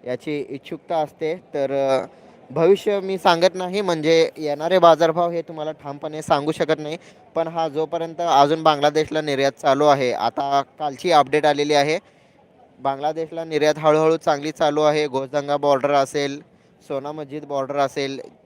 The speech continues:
त्या बॉर्डरमधनं जे गाड्या जात आहेत, ते कालच्या तुलनेत सिक्स्टी टू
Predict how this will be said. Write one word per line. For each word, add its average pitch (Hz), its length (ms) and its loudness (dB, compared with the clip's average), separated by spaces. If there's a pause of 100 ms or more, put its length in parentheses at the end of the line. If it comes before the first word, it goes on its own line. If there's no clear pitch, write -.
त्या 156 140 -2
बॉर्डरमधनं 151 800 -6
जे 139 320 -10
गाड्या 135 300 0
जात 147 220 0
आहेत, 143 220 -2
ते 135 260 -14
कालच्या 135 580 -10
तुलनेत 147 420 -10 (1400)
सिक्स्टी 185 300 -2
टू 370 300 2